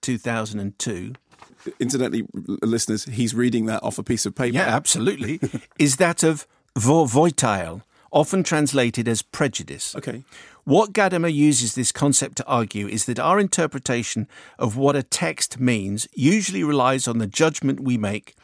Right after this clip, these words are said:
Speaker 1: prior to reading it of what sort of thing it is and what it should mean.
Speaker 2: Okay.
Speaker 1: For Last Christmas, many of the sniffy reviews seem to be based on the Vorurteil,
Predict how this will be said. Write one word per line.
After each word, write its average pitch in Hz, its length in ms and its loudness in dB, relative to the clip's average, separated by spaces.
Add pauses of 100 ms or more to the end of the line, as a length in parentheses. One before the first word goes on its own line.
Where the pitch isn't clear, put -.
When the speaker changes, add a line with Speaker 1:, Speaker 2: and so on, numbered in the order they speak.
(360)
Speaker 1:
prior 127 360 2
to - 160 -4
reading 104 420 -2 (100)
it - 240 -8 (340)
of 113 160 2
what 123 320 2
sort 156 280 -2
of 131 80 -10
thing 127 240 -2
it 113 160 -2
is 160 340 -2
and 139 160 -2
what 123 220 0
it - 100 -10
should 107 240 -6
mean. 95 380 -6
Speaker 2:
Okay. 165 220 -8 (180)
Speaker 1:
For 190 340 2
Last 220 320 2
Christmas, - 520 -4
many 185 300 2
of 196 120 -4
the - 80 0
sniffy 185 440 0
reviews 98 540 -6 (220)
seem 175 300 0
to - 100 -16
be 170 80 -6
based 120 440 -2
on 143 160 2
the 127 100 4
Vorurteil, 127 1000 0